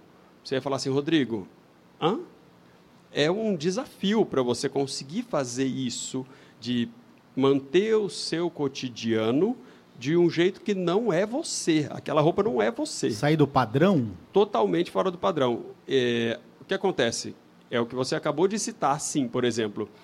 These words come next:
Speaker 1: Quando a gente tem que entender que nós precisamos ter uma capacidade de adaptação muito grande em relação a situações que geralmente são saias justas,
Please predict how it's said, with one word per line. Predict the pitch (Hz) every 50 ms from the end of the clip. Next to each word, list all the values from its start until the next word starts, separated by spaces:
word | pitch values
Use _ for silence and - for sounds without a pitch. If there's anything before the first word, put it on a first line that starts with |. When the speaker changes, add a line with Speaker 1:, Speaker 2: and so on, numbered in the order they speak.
| - - - - - - -
Speaker 1:
Quando | - 170 185 214 233 226 208 208
a | 202 190
gente | 151 - - 131 120 110 110 104 101 - - - 101 90 90 90 - - _ _ _ - - - - - _ _ _ _ _ -
tem | - 160 175 190
que | 202 202 - - 170 160 165 180
entender | 214 254 269 262 - - 247 247 233 196 156 123 107 110 123 117 110 95 92 90 -
que | - - 120
nós | 135 143 147 147
precisamos | - 165 143 - - 143 156 175 180 175
ter | - 165 156 151
uma | 143 139
capacidade | 135 - 147 143 - 151 127 - - 123 135 143 175 175
de | 185
adaptação | 185 175 180 175 - - 170 165 - - - - 135 131 117 - - - - - - - -
muito | 135 147 160 175 190 214 240 269 277 262 - 208
grande | 135 127 135 135 135 131 127 113 117 120
em |
relação | 131 139 135 131 - 147
a | 151
situações | 143 - 160 147 - - 151 147 -
que | - 139
geralmente | 123 180 208 214 196 175 175 170 -
são | - - 190 214 233
saias | - - - 139 131 123 120 107
justas, | 107 117 147 196 202 - - - 117 107 104 - - -